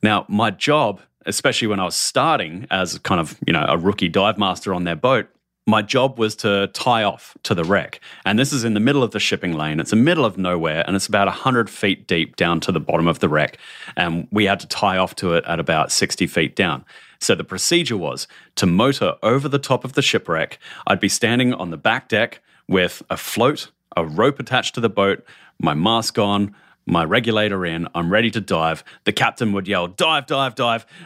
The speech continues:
and I'd jump straight off the boat and start swimming immediately down, which is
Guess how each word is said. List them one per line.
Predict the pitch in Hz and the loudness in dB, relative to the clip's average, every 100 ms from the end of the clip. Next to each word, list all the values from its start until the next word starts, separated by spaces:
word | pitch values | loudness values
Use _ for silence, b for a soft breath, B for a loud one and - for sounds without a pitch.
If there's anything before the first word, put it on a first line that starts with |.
| - | -2
and | 98 | 0
I'd | 87 - | 0 -4
jump | - 147 113 | -2 0 0
straight | - 131 127 | -2 0 0
off | - | -2
the | |
boat | 104 107 | 0 0
and | 90 | 0
start | - 104 - | 0 -2 0
swimming | - 123 117 113 | 0 2 4 2
immediately | 92 95 92 92 87 87 | 0 0 0 0 0 -2
down, | 92 82 78 | 0 0 -2
which | - 107 - - b b | 0 0 0 -4 b b
is | - 143 127 - | -2 0 0 -4